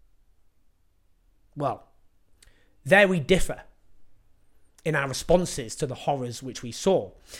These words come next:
I know that Lance Foreman, the former Brexit Party politician, has been inviting journalists to watch the screening that I went to, to add them to the guest list.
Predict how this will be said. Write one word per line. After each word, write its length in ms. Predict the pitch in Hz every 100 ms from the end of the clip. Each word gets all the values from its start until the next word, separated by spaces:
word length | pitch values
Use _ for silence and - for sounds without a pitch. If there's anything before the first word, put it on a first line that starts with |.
| - -
I 80 |
know 140 | 208 269
that 160 | 233
Lance 220 | 196 214 -
Foreman, 460 | - 240 180 131
the 340 | 131 139 139 139
former 280 | - 196
Brexit 340 | 156 220 - 143
Party 540 | 151 143 143 131 127 - _ _ _
politician, 640 | - 139 - - 120 156 - - - -
has 180 | 165
been 140 | 175 175
inviting 440 | 147 202 247 180
journalists 320 | 151 160 151
to 60 | 143
watch 320 | 147 233 -
the 80 | 180
screening 380 | - 156 151 151
that 100 | 156
I 140 | 156
went 340 | 143 175 269 180
to, 200 | 123 101 - _
to 140 | 156 156
add 100 | 160
them 100 | 156
to 80 |
the 60 | 139
guest 280 | 170 165 -
list. 340 | 113 - -